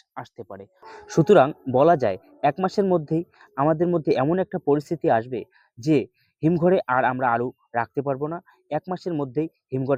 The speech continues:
খালি করতে হবে। তো এরকম পরিস্থিতিতে আমাদের কোনো রকম উপায় থাকবে না, বাধ্যতামূলকভাবে আমরা লসে হলেও আলু বিক্রি করতে বাধ্য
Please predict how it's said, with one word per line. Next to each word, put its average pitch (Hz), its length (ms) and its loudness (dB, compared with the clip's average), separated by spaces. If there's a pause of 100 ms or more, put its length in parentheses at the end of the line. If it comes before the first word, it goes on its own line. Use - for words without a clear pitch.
খালি 120 200 -6
করতে 123 320 -12
হবে। 123 200 -12 (400)
তো 135 40 -2 (260)
এরকম 180 360 4 (100)
পরিস্থিতিতে 151 500 -4 (120)
আমাদের 127 340 -6
কোনো 175 200 -6
রকম 180 240 -6 (340)
উপায় 143 260 0
থাকবে 139 280 -8
না, 165 100 -8 (120)
বাধ্যতামূলকভাবে 143 920 -2 (280)
আমরা 113 220 -8 (320)
লসে 151 300 0
হলেও 131 300 -4 (260)
আলু 131 180 -4
বিক্রি 123 260 -10
করতে 127 300 -14 (320)
বাধ্য 120 220 -4